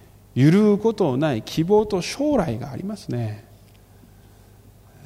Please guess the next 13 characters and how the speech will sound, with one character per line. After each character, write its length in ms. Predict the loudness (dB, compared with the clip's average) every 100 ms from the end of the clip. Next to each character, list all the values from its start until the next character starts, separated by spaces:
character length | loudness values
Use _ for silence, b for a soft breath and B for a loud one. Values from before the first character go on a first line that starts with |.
| -10 -10 -12 -10
そ 160 | -2
の 160 | 2 2
栄 240 | 4 2
光 240 | 2 -2 0
の 160 | -2
道 340 | -4 -4 -2 -2
を 300 | -2 -8 -20 -20 -20 -20 -14
神 320 | -6 -2 0
の 160 | 0 -4
子 280 | -4 -2
ら 160 | -2 -6
し 160 | -10 -8
く 240 | -6